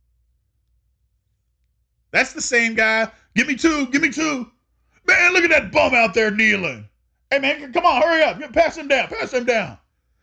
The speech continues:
Oh, I can't believe that guy's down there kneeling." <laughs> It's the same guy. That's what I'm talking about. And that's when I say that I blamed everybody. I do.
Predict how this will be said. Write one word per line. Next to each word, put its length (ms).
Oh, 140
I 60
can't 200
believe 320
that 160
guy's 220
down 220
there 160
kneeling." 440
<laughs> 180
It's 280
the 80
same 320
guy. 280
That's 200
what 100
I'm 100
talking 400
about. 320
And 160
that's 240
when 140
I 100
say 280
that 160
I 20
blamed 380
everybody. 440
I 100
do. 420